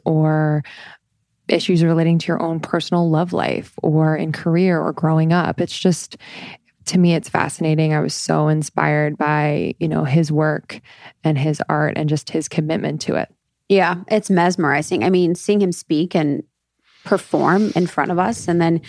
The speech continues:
Speaker 2: you guys will hear it. It's absolutely, like, mesmerizing, intoxicating.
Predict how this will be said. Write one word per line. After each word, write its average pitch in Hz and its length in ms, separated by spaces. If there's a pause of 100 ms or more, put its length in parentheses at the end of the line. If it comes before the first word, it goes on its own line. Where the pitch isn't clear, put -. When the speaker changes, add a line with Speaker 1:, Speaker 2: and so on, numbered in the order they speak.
(260)
Speaker 2:
you 202 100
guys 196 240
will 170 100
hear 170 280
it. - 100
It's 180 180
absolutely, 170 840
like, 156 320
mesmerizing, 175 840
intoxicating. 196 960